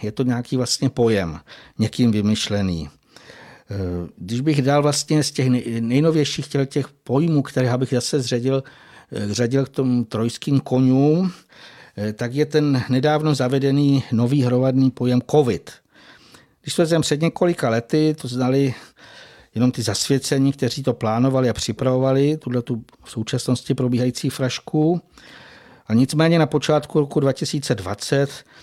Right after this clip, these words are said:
teprve tehdy v těch prvních měsících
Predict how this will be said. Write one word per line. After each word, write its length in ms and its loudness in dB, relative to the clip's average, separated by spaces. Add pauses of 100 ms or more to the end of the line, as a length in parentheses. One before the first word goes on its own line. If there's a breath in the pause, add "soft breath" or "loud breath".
(240 loud breath)
teprve 360 -4
tehdy 360 0
v 60 -14
těch 280 -6
prvních 520 -2
měsících 680 -4